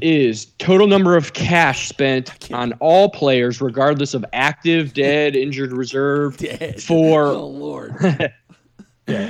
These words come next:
Speaker 1: um, for, and I'm including all Big Four plus W N B A and M L S in there. At W N B A and M L S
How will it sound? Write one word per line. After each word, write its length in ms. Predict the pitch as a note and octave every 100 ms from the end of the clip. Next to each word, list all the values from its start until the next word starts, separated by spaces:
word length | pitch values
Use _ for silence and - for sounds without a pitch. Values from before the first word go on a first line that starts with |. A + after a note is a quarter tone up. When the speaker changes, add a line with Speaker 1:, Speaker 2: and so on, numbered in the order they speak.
| G#3 -
Speaker 1:
um, 440 | D3 C#3 C#3 C3 B2 _ _ _
for, 320 | - G3 F#3 D#3+
and 180 | F3+
I'm 180 | F3 G#3+
including 760 | A3+ - G3+ G3 F3+ F3 E3+ E3
all 300 | D3 D#3+ F3+
Big 240 | D3+ F#3 D#3
Four 400 | - D#3 D3+ D3
plus 420 | - D#3 D#3+ E3 -
W 320 | D#3 C#3+ C#3+
N 160 | C#3
B 180 | C3 C3
A 240 | B2 B2+ B2
and 280 | C3 B2+ C3
M 180 | A#2+ A#2+
L 200 | A#2 A#2
S 180 | B2 C3
in 80 | B2+
there. 320 | B2+ B2+ - A2+ G2+ C3+ -
At 120 | D#3
W 320 | G3 F#3 F#3
N 100 | F3
B 140 | D#3 D#3
A 80 | D3+
and 100 | C#3+
M 120 | C#3
L 100 | C3+
S 300 | C#3 -